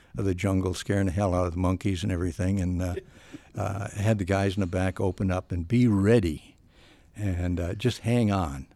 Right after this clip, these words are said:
Uh, and as I got within about a half a mile of the thing, I pulled up to about four hundred feet, and they nailed me right there. And it was big, uh, wa-, rounds. You could hear the tick, blam,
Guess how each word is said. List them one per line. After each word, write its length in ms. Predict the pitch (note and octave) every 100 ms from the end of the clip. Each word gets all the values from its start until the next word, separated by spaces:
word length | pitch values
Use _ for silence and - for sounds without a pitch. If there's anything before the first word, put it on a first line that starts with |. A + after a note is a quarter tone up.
| _ _ - - -
Uh, 340 | F#2 E2+ E2+ D#2+ - _ _ -
and 340 | G#2 F2+ F#2
as 180 | F2+ F2
I 140 | F#2 G2
got 240 | G2+ G2 -
within 360 | G#2+ F2 F2+ F2+
about 240 | E2+ F2+
a 60 | D#2
half 300 | G#2 G2 F#2
a 40 |
mile 320 | F2+ F#2 F#2
of 80 | F2+
the 60 | F#2
thing, 100 | F#2+
I 80 | F#2
pulled 320 | - A2+ F#2+
up 160 | F#2 -
to 60 |
about 260 | F2 F#2 -
four 240 | - G2 F2+
hundred 260 | F2+ E2
feet, 320 | - F#2 F#2+ - - - - -
and 320 | G2+ G2 F2+
they 120 | F#2 F#2+
nailed 440 | F2+ F2 E2 E2
me 200 | D#2+ - -
right 200 | F#2 E2
there. 300 | E2+ E2 D2+ - - - - - - -
And 100 | G#2+
it 60 |
was 160 | G#2+ F#2+
big, 420 | F2+ G#2 G2+ G2
uh, 220 | F2 E2 -
wa-, 360 | G#2+ F#2 F#2 F#2+
rounds. 500 | G2+ F#2 E2 D#2+ -
You 80 |
could 120 | G2 F#2
hear 140 | A2+
the 120 | F#2
tick, 180 | - - - -
blam, 600 | G#2+ A2 E2+ D2 C#2 C#2+